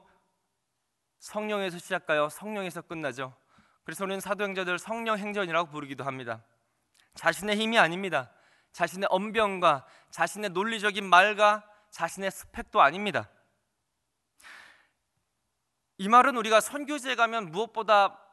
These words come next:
매번 항상 느끼게 됩니다. 복음 전파와 선교, 이 복음을 전한 능력의 방점은 우리가 얼마나 준비했고 또 얼마나 우리에게 능력이 있는지, 그것이 아니라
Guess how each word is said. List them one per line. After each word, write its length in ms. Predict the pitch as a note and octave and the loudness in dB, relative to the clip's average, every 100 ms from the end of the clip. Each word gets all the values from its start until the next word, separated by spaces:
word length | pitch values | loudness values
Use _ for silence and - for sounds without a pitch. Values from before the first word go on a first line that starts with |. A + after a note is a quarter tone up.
| _ | _
매번 520 | D#3+ E3+ F#3+ A#3 F3 | -4 0 4 4 2
항상 640 | D3 B3+ C4 G#3+ A3+ F#3 | -6 -8 -8 -2 -2 -2
느끼게 380 | D#3 E3+ G#3+ G3 | -8 -8 -4 0
됩니다. 420 | F#3+ C#3+ B2+ A2+ - _ _ _ _ _ _ _ _ _ _ _ _ D#3 | 0 0 -4 -6 -10 _ _ _ _ _ _ _ _ _ _ _ _ -6
복음 300 | G3 G#3 B3+ | -2 2 2
전파와 600 | A3 A3 A3+ A#3 A#3 A3 | 4 2 6 12 12 12
선교, 540 | G#3+ C4 C4 A3+ F#3 D#3+ | 6 -10 -8 -4 -2 -2
이 200 | G#3 F3+ _ _ _ _ _ - | -6 -10 _ _ _ _ _ -8
복음을 320 | G3+ A3 A#3 | -6 -2 -2
전한 300 | G#3 G#3+ F#3+ | 0 0 0
능력의 420 | F#3+ A#3 A#3 A3 | -2 -2 -2 -2
방점은 880 | - F3 A3 A3+ G3+ G3 G3+ A2+ F#2 _ _ _ - - - | -2 -4 -4 2 2 2 0 -2 -8 _ _ _ -20 -20 -12
우리가 260 | F#3+ F#3+ B3 | -4 4 8
얼마나 340 | A3+ A#3+ A#3+ | 8 8 6
준비했고 680 | A3+ - A3+ B3 B3+ - A3+ | 4 0 -8 -4 -4 -4 -8
또 400 | - A#3+ A3+ G3 | 2 6 6 4
얼마나 420 | G3 G#3+ A3+ A3+ | 2 4 4 4
우리에게 300 | G3+ G3+ G3+ | 2 0 -4
능력이 440 | F3+ G3 G#3+ G#3 G3 | -4 -4 -2 -4 -4
있는지, 960 | G3 G#3 G3+ F#3+ E3+ D3 E3 F3+ B2+ F#2+ _ _ _ | -2 -2 -4 -6 -10 -12 -10 -8 -8 -12 _ _ _
그것이 360 | E3+ F#3 F3 | -2 -2 2
아니라 400 | F3+ E3 E3 G3+ | 0 4 4 4